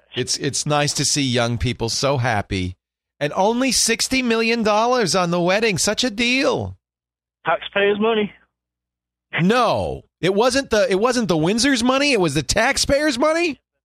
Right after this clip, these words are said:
Speaker 1: Taxpayers' money, you know. <laughs>
Speaker 2: I'd be a little, you couldn't do that in the States. You couldn't do that. People would just be up in arms. That's a, that's amazing. I didn't realize that. I thought the Windsors,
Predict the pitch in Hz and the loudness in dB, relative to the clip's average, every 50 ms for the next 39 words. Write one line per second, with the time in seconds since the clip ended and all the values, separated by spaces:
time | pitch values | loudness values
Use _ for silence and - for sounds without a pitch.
0 | _ _ - - 170 147 135 - - - 165 143 139 139 139 131 127 127 127 131 | _ _ 0 0 0 0 -2 -10 -6 -2 0 2 2 2 2 0 -2 -4 -2 -2
1 | 131 131 131 127 123 143 151 147 139 127 127 127 127 - _ _ _ _ _ _ | 0 0 0 0 0 -2 -2 -2 -2 -2 -2 -4 -6 -8 _ _ _ _ _ _
2 | _ _ _ _ _ _ - - - - - - 185 - - - 185 - - - | _ _ _ _ _ _ -16 -14 -14 -16 -10 -10 -10 -10 -4 -6 -6 -6 -4 -8
3 | 175 - _ _ 165 151 147 180 170 170 175 151 135 131 123 143 175 196 208 202 | -8 -8 _ _ -4 -2 -2 -2 -2 -2 0 0 0 0 0 -2 0 0 -2 -2
4 | 120 - _ _ _ - 180 - - 196 185 139 127 127 110 110 92 78 71 73 | -4 -8 _ _ _ -6 -2 0 0 0 0 0 0 0 0 0 -2 -2 -4 -6
5 | - - 78 58 50 - - - - _ _ _ _ _ _ _ _ _ _ _ | -6 -6 -6 -8 -8 -8 -12 -16 -16 _ _ _ _ _ _ _ _ _ _ _
6 | _ _ _ _ _ _ _ _ _ 131 139 - - 117 90 78 67 64 62 57 | _ _ _ _ _ _ _ _ _ -8 -6 -4 -4 -4 -4 -4 -6 -6 -6 -8
7 | - - - - 160 117 110 95 71 69 69 - - - 78 65 62 - - 50 | -8 -8 -6 -4 -4 -2 -2 -4 -4 -4 -6 -8 -8 -8 -8 -8 -8 -8 -10 -14
8 | 50 55 - - - - - 131 139 - 117 101 - _ _ 120 120 - - 80 | -14 -14 -14 -14 -10 -6 -4 -4 -2 -2 -4 -6 -6 _ _ -6 -4 -4 -4 -6
9 | 65 65 69 76 80 98 101 80 55 53 - - - _ _ _ _ _ _ _ | -6 -6 -6 -6 -4 -4 -6 -6 -8 -12 -16 -18 -20 _ _ _ _ _ _ _
10 | _ _ _ _ _ _ - 113 160 226 269 240 156 131 117 101 95 85 160 - | _ _ _ _ _ _ -4 -2 -2 0 0 0 0 0 0 -2 0 0 0 0
11 | - 123 - - 139 101 - 110 107 120 147 170 165 151 127 113 | 0 0 0 0 -2 0 0 -2 -2 0 -2 -2 -2 -2 -4 -4